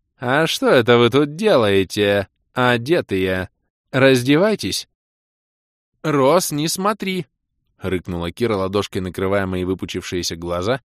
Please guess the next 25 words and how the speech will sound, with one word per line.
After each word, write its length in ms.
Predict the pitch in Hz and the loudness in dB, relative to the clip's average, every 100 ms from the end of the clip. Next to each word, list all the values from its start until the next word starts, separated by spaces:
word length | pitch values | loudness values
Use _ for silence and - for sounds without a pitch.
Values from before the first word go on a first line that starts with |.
| _ | _
и 100 | 107 | -4
вдавливая 600 | 101 123 143 131 120 117 | 0 0 2 2 4 2
их 260 | 113 117 113 | 0 -4 -4
обратно 420 | 95 95 87 90 | -2 -2 -4 -10
в 60 | |
глазницы. 640 | 90 98 95 95 87 - 71 _ _ _ _ _ | -6 -4 -4 -6 -8 -10 -12 _ _ _ _ _
"И 180 | 139 170 | 0 2
не 140 | 185 | 2
вздумай 420 | 160 135 165 196 | 2 0 0 2
раздеться!" 680 | 196 190 170 240 233 120 101 _ _ _ _ _ _ _ _ - | 2 0 0 -4 -2 -4 -6 _ _ _ _ _ _ _ _ -14
Я 320 | 90 90 80 | -12 -10 -10
и 40 | |
не 120 | 78 80 | -10 -10
собирался. 680 | - 80 82 92 - 90 - _ _ _ _ _ _ _ | -8 -8 -6 -6 -6 -10 -14 _ _ _ _ _ _ _
"Интересно", 2000 | 87 95 113 135 143 160 170 160 123 127 143 147 147 139 - 101 90 78 71 69 _ _ _ _ _ _ | -8 -4 -4 -6 -8 -8 -8 -6 -6 -6 -6 -8 -8 -8 -8 -6 -8 -8 -12 -16 _ _ _ _ _ _
задумчиво 680 | 90 85 78 80 87 127 127 | -8 -6 -6 -10 -10 -10 -10
протянул 440 | 98 - 87 85 - | -10 -10 -10 -10 -8
Орбит. 400 | 95 82 - - _ _ _ _ _ _ _ _ _ | -8 -8 -14 -20 _ _ _ _ _ _ _ _ _
"Фига 400 | - 85 78 82 | -8 -6 -4 -4
себе", 340 | - 95 95 - _ _ _ _ | -4 -4 -6 -10 _ _ _ _
хором 400 | - 92 104 135 - | -8 -2 -2 -2 -6
изрекли 480 | 120 98 92 - 92 | -4 -4 -6 -6 -8
Бом 260 | 95 78 | -8 -10
с 100 | 78 | -10
Крэем. 380 | - 85 76 65 | -10 -10 -10 -14